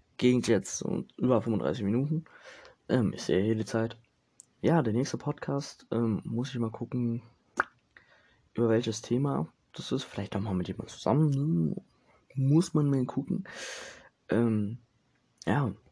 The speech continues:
da würde ich einfach so sagen, einfach locker flockig. Ich wünsche euch noch ein schönes Halloween. Entspannt.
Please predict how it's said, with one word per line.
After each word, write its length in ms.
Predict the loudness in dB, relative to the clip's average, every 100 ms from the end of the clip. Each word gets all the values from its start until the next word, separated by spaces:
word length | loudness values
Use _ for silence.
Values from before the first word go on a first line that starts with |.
| -4
da 120 | 0
würde 120 | 0
ich 80 | 0
einfach 220 | -2 -4
so 160 | -10 -8
sagen, 340 | -4 -4 -4 -10 _ _ _ _
einfach 320 | -2 -2 -2
locker 260 | -2 0 -2
flockig. 380 | -2 -2 -2 -4 0
Ich 80 |
wünsche 160 | 2 2
euch 60 | 2
noch 160 | -4
ein 60 | -4
schönes 380 | 4 4 4 2
Halloween. 440 | 2 2 -2 -4 -14 -20 -20 _ _ -8
Entspannt. 640 | -8 -2 2 4 4 0